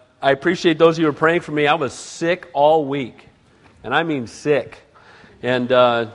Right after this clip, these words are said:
some, sometimes God has a way of making you rest when you won't do it. So, um,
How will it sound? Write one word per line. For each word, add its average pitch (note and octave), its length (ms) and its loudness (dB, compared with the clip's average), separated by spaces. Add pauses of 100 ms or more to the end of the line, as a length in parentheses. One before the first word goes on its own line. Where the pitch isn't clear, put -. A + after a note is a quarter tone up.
(120)
some, D#3+ 400 -2
sometimes E3+ 460 0
God D3 220 6
has C#3+ 160 4
a C#3 40 -2
way C#3 160 2
of C3 80 -2
making C#3 320 -2
you B2 100 -4
rest B2 360 0
when B2 100 -6
you A#2+ 140 -6
won't A#2 260 -4
do A2+ 200 -2
it. G#2 140 -10 (100)
So, A2 400 -6 (680)
um, B2+ 420 0